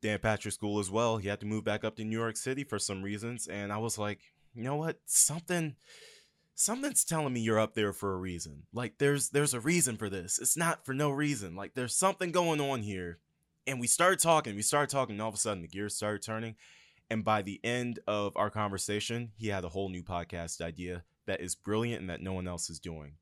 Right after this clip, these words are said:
That type of stuff really only happens on the supermoon. For me, what happened was a four-step plan, or I should say a four-part plan,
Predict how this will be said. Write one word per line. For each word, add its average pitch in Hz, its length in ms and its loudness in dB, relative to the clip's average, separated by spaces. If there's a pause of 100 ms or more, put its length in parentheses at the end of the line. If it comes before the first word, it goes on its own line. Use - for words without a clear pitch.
(120)
That 131 260 4
type 113 220 0
of 107 60 -6
stuff 101 360 -2
really 98 320 -4
only 87 200 -6
happens 85 360 -8
on 80 120 -10
the 73 60 -10
supermoon. 64 440 -10 (2250)
For 131 140 2
me, 123 420 4 (1700)
what 104 160 0
happened 95 640 0 (1500)
was 101 380 0
a 95 140 -2
four-step 131 680 4
plan, 87 460 -4 (500)
or 127 120 4
I 139 60 6
should - 180 0
say 135 160 4
a 113 60 4
four-part 120 600 2
plan, 76 440 -8